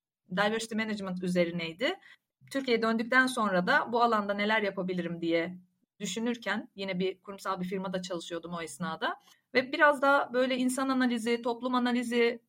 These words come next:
toplum üzerinde neyin daha çok etkisi var, nereden bir kıvılcım başlatsak daha fazla kişiye daha etkin şekilde ulaşırız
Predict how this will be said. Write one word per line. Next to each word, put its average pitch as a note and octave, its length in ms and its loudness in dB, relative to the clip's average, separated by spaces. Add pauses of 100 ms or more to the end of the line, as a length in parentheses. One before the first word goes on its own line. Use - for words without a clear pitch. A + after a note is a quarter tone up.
toplum B3 560 -2
üzerinde A3+ 760 0
neyin A#3+ 360 2
daha A#3 200 2
çok A3+ 240 -4
etkisi G3+ 380 -6
var, G3 340 0
nereden A3+ 500 0
bir A3+ 240 -2 (460)
kıvılcım A#3+ 420 0
başlatsak G#3+ 720 0 (220)
daha A3+ 140 0
fazla A3 340 2
kişiye G#3 420 -4
daha A3 160 0
etkin G#3 300 -4
şekilde G3 360 -6
ulaşırız A#3+ 680 -2